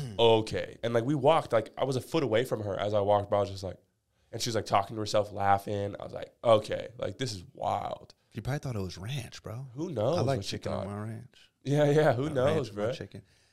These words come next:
Speaker 2: That's crazy.
Speaker 1: And
Speaker 2: I
Speaker 1: it's the
Speaker 2: ain't
Speaker 1: most expensive place to live. Doesn't make sense.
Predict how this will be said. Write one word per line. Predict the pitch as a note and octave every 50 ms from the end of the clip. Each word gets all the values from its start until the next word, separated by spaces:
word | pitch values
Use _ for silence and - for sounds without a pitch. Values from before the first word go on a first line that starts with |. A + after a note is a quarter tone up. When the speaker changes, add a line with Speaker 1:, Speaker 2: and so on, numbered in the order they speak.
| _ _
Speaker 2:
That's | - G2 A2 -
crazy. | - - G2+ G2+ F#2 F2 E2+ E2+ - _ _ _ _ _ _ _ _ _ _ _ _ _ -
Speaker 1:
And | A2 G#2+
Speaker 2:
I | G#2+
Speaker 1:
it's | G2 F2+
the | G#2
Speaker 2:
ain't | G2+
Speaker 1:
most | G2 F#2+ F#2
expensive | F#2 - - F#2 F#2 F#2+ F2
place | - D#2+ E2 -
to | -
live. | F2+ E2+ C#2 B1 A#1 - _ _ _ _ _
Doesn't | - G#2+ G#2 G2
make | F2+ F#2 -
sense. | - - - - - -